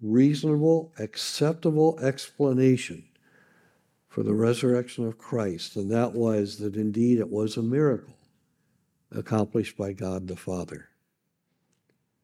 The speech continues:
And he became a Christian himself.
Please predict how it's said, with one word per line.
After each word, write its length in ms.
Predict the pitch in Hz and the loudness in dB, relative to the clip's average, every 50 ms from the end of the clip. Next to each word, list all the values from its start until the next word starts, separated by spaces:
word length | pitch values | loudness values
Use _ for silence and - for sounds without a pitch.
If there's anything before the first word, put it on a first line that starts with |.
| _ _ _ _ _ _ - | _ _ _ _ _ _ -4
And 120 | 117 113 | 0 2
he 120 | 113 113 104 | 2 2 2
became 360 | 101 101 - - 113 104 98 | 0 -2 -4 -4 -6 -6 -6
a 60 | 98 | -8
Christian 480 | 98 - 117 107 107 - - - 101 95 | -10 -8 -6 -6 -6 -6 -8 -8 -8 -6
himself. 720 | 95 90 87 85 - - - 98 90 80 73 - - - | -8 -10 -10 -10 -8 -6 -4 -4 -4 -6 -10 -14 -20 -20